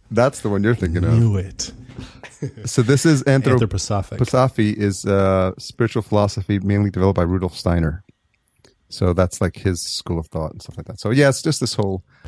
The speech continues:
Speaker 2: I
Speaker 1: um,
Speaker 2: like experiential
Speaker 1: Yeah, yeah, yeah,
Speaker 2: learning
Speaker 1: it's
Speaker 2: for
Speaker 1: stuff like
Speaker 2: sure.
Speaker 1: that.
Speaker 2: And, uh,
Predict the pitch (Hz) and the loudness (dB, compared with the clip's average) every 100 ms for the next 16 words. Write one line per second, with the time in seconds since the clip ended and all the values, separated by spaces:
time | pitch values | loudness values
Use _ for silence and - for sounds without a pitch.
0 | - - 135 147 190 190 - - 117 110 | -20 -4 2 2 2 -2 -4 -2 0 2
1 | 104 107 - 104 98 156 143 127 123 107 | 0 -2 -2 0 4 4 6 4 4 4
2 | 104 98 - 101 113 101 98 98 95 101 | 2 -2 -2 -2 2 2 2 2 2 0
3 | 98 95 - - - - - _ _ - | 0 -4 -10 -14 -20 -20 -20 _ _ -2
4 | 98 95 | 0 0